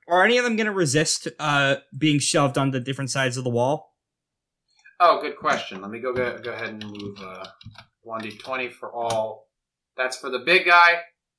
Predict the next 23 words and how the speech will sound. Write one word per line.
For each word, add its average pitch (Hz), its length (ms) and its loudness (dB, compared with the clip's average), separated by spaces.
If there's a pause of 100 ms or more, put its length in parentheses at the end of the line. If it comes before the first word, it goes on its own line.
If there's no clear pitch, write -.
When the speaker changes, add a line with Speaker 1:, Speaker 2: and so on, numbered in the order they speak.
Speaker 2:
He 180 300 -4
resists 156 560 -4
it, 156 180 0 (140)
so 110 240 -14
he's 113 180 -12
just 113 200 -18
gonna 110 200 -10
go 107 160 -8
ahead 104 220 -12
and 104 120 -18
move 101 260 -18 (180)
up. 180 200 -2 (920)
Speaker 1:
Okay. 156 340 0 (480)
Well, 151 140 6
that's 175 200 2
where 185 100 4
I 156 60 6
wanted 147 280 4
him 123 120 -4
Speaker 2:
Un- - 80 -4
Speaker 1:
to 113 60 -8
be, 104 240 -4
so. 110 520 -2